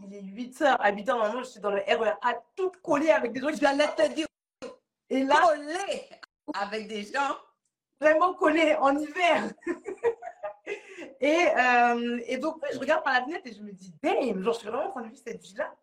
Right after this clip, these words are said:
Speaker 1: Donc, c'est des choses un petit peu comme ça qui sont anecdotiques. Euh, je pense que j'ai déjà atteint certains paliers. Quand, là, euh, en D M, euh, ou en, sur WhatsApp, je sais plus, je t'ai dit non, j'ai pas encore atteint mon palier, et cetera. En réalité, je pense que j'ai déjà atteint certains paliers.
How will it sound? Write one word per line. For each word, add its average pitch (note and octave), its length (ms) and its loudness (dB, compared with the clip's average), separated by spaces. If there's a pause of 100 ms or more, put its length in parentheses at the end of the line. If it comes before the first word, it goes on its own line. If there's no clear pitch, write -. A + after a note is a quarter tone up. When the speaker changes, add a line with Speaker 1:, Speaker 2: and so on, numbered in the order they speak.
(320)
Speaker 1:
Donc, C4 180 0
c'est D4+ 100 -4
des F4 120 2
choses G#4 180 -6
un D4 80 2
petit - 140 -12
peu D#4+ 160 -6
comme C4 160 0
ça B3+ 120 -4
qui C4 100 -10
sont - 120 -14
anecdotiques. G#3+ 800 -8 (360)
Euh, G3+ 880 2 (280)
je D#3+ 140 -4
pense G#3+ 240 4
que C4 100 -2
j'ai G#3+ 100 -6
déjà A3 240 -4
atteint A#3 220 0
certains F#3+ 300 -8
paliers. G3 400 -6
Quand, - 140 -12
là, G3+ 140 0 (200)
euh, F#3+ 180 -6
en G3+ 140 -2
D G#3 120 -2
M, A#3 260 0
euh, F#3+ 160 -8
ou F#3+ 160 -10
en, F#3 360 -18
sur G3 180 -20
WhatsApp, F#3+ 260 -8
je G3+ 100 -16
sais G3+ 100 -20
plus, B3+ 320 -14 (200)
je G3+ 120 -14
t'ai A#3+ 120 -2
dit B3+ 120 -6
non, D4 340 4 (360)
j'ai C#4 100 -10
pas D#4 140 4
encore D3 160 0
atteint D#3 200 0
mon C#3+ 100 -6
palier, - 500 -8
et - 40 -20
cetera. - 340 -6
En A#3 80 -2
réalité, C4 520 0
je C#4 60 2
pense C#4+ 200 -4
que A#3 80 -6
j'ai G3+ 140 -6
déjà A3 340 2
atteint - 200 0
certains G3+ 280 -6
paliers. G#3+ 480 -10